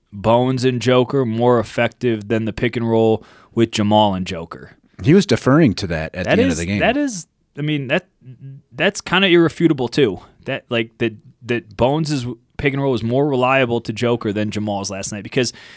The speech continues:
Speaker 1: Jam-, uh, again, Jamal is just hunting a little bit, and I think he's trying to will himself out of a little bit of a slump and will himself to, to regain his stroke. And, you know, a-, anybody who's played basketball, um, you can't force it, man. And, and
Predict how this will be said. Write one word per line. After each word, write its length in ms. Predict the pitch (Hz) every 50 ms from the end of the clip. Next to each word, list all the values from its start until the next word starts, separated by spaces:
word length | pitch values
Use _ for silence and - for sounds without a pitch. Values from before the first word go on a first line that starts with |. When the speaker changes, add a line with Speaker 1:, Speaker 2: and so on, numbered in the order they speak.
| - _ _ -
Speaker 1:
Jam-, 220 | - 151 147 165 _ -
uh, 140 | - 147 131 - _ -
again, 320 | 135 131 147 156 135 120
Jamal 360 | - 123 127 143 160 180 202
is 80 | 196 170
just 140 | 156 143 -
hunting 400 | - - 143 143 135 - 117 110
a 40 |
little 220 | 98 98 95 95 90
bit, 260 | 90 104 95 85 - - - - _
and 100 | - 135
I 60 | 131
think 200 | - - 170 165
he's 140 | - 156 135
trying 340 | - - - 147 151 151 151
to 180 | - 143 131 - _ _ _ -
will 420 | - 113 113 135 160 165 170 170
himself 540 | 156 147 135 131 - - 139 131 131 120 -
out 200 | 139 135 127 127
of 100 | 127 113
a 40 | 120
little 240 | 117 120 123 123 117
bit 120 | 120 120
of 80 | 120 110
a 80 | 113
slump 380 | - - - 135 127 123 113 123
and 200 | 117 113 110 110
will 260 | 123 147 160 170 165
himself 580 | 151 147 139 131 - - 143 135 135 131 - - - - _ _ -
to, 200 | - 120 120 110
to 180 | - - 131 123
regain 460 | 120 127 135 131 127 131 127 127 117
his 180 | 120 120 113 -
stroke. 380 | - - 135 127 120 117 117
And, 200 | 120 110 110 101 _
you 160 | - 147 131 123
know, 300 | 117 107 104 104 - _ _ _ _ _ _ _ -
a-, 40 | 139
anybody 460 | 143 123 151 160 165 160 165 165 160
who's 100 | 139 -
played 240 | - 151 143 139 120
basketball, 680 | 135 135 139 135 - - 123 107 107 107 107 107 - - - _ _ _ _ -
um, 320 | - 117 117 117 117 120 -
you 100 | 139 127
can't 240 | - - 175 160 -
force 360 | - - 135 131 123 - -
it, 80 | 95 82
man. 320 | 95 98 98 98 101 101 _ -
And, 300 | 123 110 107 107 104 101 _ _ _ _ -
and 400 | 113 110 107 107 104 107 98 -